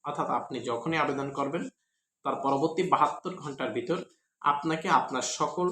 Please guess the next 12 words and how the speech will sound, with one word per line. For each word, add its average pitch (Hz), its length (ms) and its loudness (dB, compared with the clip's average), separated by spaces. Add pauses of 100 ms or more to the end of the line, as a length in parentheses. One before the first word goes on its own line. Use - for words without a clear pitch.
(460)
আহ, - 80 -6
আপনাকে 135 760 0
এই 131 100 -2
টাকাটা 139 400 -2
পেইড 120 360 -2
করতে - 240 -12
হবে, 101 200 -14 (720)
তাহলে 185 300 4
আপনার 151 260 2
আবেদন 131 340 -2
সম্পন্ন 117 420 -10
হবে। 90 220 -16